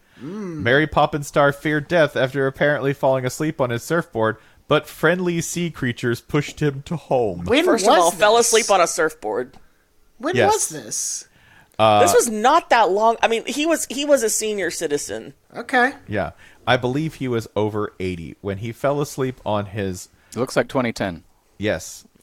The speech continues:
Speaker 2: And he fell asleep, started paddling with the swells, and he saw fins swimming around him and said,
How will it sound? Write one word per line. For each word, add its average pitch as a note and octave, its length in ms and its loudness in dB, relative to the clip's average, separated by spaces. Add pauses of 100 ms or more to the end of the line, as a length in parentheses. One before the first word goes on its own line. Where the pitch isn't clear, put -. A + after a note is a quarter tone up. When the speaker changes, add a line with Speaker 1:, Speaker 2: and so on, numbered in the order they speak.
(340)
Speaker 2:
And A2 480 -2
he - 200 -10
fell C3+ 240 0
asleep, C3+ 480 -4 (340)
started B2+ 340 2
paddling B2 380 0
with B2 200 -4
the C3+ 80 -4
swells, A#2+ 500 2
and G2+ 80 -10
he G#2 60 -4
saw A2+ 220 0
fins C#3 360 -4
swimming G#2 340 -6
around G2+ 300 -2
him G2 160 -4
and G2 160 -8
said, G#2+ 260 0